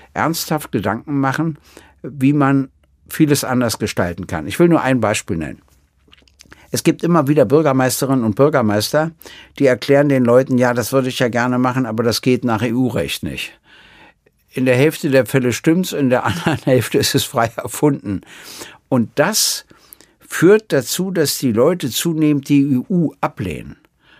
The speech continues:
Das nutzt dann wieder die A F D. Auch Sozialabbau nutzt die A F D.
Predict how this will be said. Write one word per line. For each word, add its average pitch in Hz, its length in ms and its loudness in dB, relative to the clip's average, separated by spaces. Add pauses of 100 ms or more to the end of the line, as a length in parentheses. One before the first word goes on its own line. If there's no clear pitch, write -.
(100)
Das - 260 -2
nutzt 185 420 2
dann 76 220 -6
wieder 71 240 -6
die 71 160 -12
A 73 140 -14
F - 120 -20
D. - 160 -14 (420)
Auch 143 160 0
Sozialabbau 127 1000 -2
nutzt 120 580 0
die 92 140 -8
A - 240 -16
F - 140 -20
D. - 260 -12